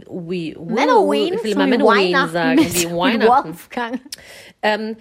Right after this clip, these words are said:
Speaker 1: ja, und, äh, in dem Zusammenhang habe ich auch ein Zitat von Menowin gefunden, wo da stand eben, Familie lebt unter der Armutsgrenze, bla, bla, bla. Dann ging es weiter, ich zitiere ab jetzt.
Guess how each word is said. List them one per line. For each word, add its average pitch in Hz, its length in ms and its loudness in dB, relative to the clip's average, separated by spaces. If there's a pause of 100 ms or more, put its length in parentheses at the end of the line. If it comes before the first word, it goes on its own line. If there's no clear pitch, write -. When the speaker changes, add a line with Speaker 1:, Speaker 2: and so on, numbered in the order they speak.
(180)
Speaker 1:
ja, 214 200 0
und, 220 260 -10
äh, 214 160 2
in 220 100 -6
dem 247 160 -2
Zusammenhang 240 500 -4
habe 233 100 -8
ich - 120 -6
auch 220 80 -4
ein 220 160 -10
Zitat 214 380 -8
von 208 420 -8
Menowin 214 440 -6
gefunden, 220 580 -8
wo 180 60 -8
da 180 100 -4
stand 202 260 -8
eben, 196 220 -6
Familie 202 380 -6
lebt 190 200 -6
unter 202 200 -8
der 165 160 -6
Armutsgrenze, 208 640 -8
bla, 180 220 -4
bla, 160 200 -4
bla. 196 320 -4
Dann 196 100 -10
ging 180 140 -8
es 196 140 -12
weiter, 160 260 -6
ich 190 120 -12
zitiere 185 400 -8
ab 175 120 -10
jetzt. - 320 -12